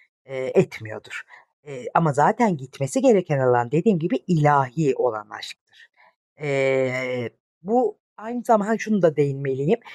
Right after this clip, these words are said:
Jüpiter, e, ilgili haritanın sekizinci ve on birinci evin yöneticisi olarak beşinci eve yerleşmiş. Şimdi özellikle sekizinci evin yöneticisi olmasına burada değinmek istiyorum. Sekizinci ev neydi? Krizler, kaoslar, değişim, dönüşüm, gizli saklı yaşanan şeyleri bize anlatırdı.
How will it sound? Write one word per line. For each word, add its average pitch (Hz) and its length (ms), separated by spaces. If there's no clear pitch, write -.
Jüpiter, 240 760
e, 180 80
ilgili 208 400
haritanın 190 680
sekizinci 226 640
ve 254 180
on 240 260
birinci 190 340
evin 190 240
yöneticisi 175 440
olarak 123 400
beşinci 113 380
eve 107 180
yerleşmiş. 107 680
Şimdi 180 160
özellikle 185 440
sekizinci 202 520
evin 196 220
yöneticisi 156 460
olmasına 160 540
burada 123 240
değinmek 113 400
istiyorum. 107 460
Sekizinci 214 560
ev 226 220
neydi? 214 440
Krizler, 156 560
kaoslar, 147 640
değişim, 139 500
dönüşüm, 139 480
gizli 143 280
saklı 147 340
yaşanan 143 380
şeyleri 135 420
bize 110 140
anlatırdı. 101 600